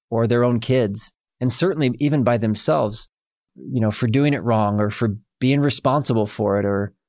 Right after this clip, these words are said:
any number of things. And that can be such a painful thing because when we talk about ways that they can improve their growth or deepen their healing or accelerate things or just improve on their process, it can come with a feeling that they're not doing enough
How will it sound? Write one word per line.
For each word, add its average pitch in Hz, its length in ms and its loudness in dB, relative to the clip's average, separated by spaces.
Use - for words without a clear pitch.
any 156 200 2
number 135 340 2
of 104 100 0
things. 101 480 -2
And 123 400 0
that 143 260 -2
can 196 120 2
be 165 100 2
such - 300 2
a 127 40 0
painful 131 440 0
thing 160 300 0
because 110 600 2
when 135 120 0
we 131 100 4
talk 156 360 0
about 123 280 2
ways 123 280 2
that 123 120 -2
they 120 160 2
can 107 340 0
improve 127 580 0
their 120 140 2
growth 107 540 0
or 104 260 -2
deepen 139 320 0
their 113 120 2
healing 104 460 2
or 107 220 -2
accelerate 117 640 2
things 107 320 0
or 107 60 -2
just 110 320 -2
improve 139 340 0
on 127 160 2
their 113 160 2
process, 110 800 0
it 131 140 -2
can 139 140 2
come 185 260 2
with 170 180 2
a 127 60 2
feeling 139 380 2
that 107 140 0
they're 117 140 2
not 117 300 2
doing 110 200 4
enough 92 480 -2